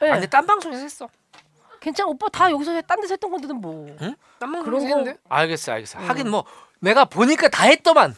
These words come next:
Speaker 1: 그래.
Speaker 2: 여기서 한 얘기는 딴 데서 다 했더만요.
Speaker 1: 지금 우리 그 씨바 팬들도 다 알아요. 알고리즘을 통해서 장항준이 계속 뜨는 거예요.
Speaker 2: 제가 구십팔 년도에
Speaker 1: 네.
Speaker 2: 쿠바에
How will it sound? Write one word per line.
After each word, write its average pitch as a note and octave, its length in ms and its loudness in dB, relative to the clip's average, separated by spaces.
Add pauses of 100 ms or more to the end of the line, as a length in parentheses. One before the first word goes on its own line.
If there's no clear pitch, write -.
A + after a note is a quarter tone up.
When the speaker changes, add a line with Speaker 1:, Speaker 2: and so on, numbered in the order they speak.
Speaker 1:
그래. F#4 180 4
Speaker 2:
여기서 D4+ 240 8
한 D#4 120 8
얘기는 E4 160 0
딴 D4 180 8
데서 D#4 140 0
다 F3+ 120 2
했더만요. G3 400 2
Speaker 1:
지금 A#2 280 -4
우리 C4+ 380 -4
그 C4+ 240 -8
씨바 F4+ 340 -2
팬들도 F4 380 -6
다 - 220 -4
알아요. G3 380 -2
알고리즘을 C#4+ 600 -6
통해서 C4 360 -4
장항준이 C4+ 380 -6
계속 C4+ 240 -8
뜨는 A4 220 -2
거예요. F3+ 600 -4
Speaker 2:
제가 D#3+ 340 -2
구십팔 A3+ 480 -14
년도에 G3+ 540 0
Speaker 1:
네. F3+ 160 -6
Speaker 2:
쿠바에 G3 880 0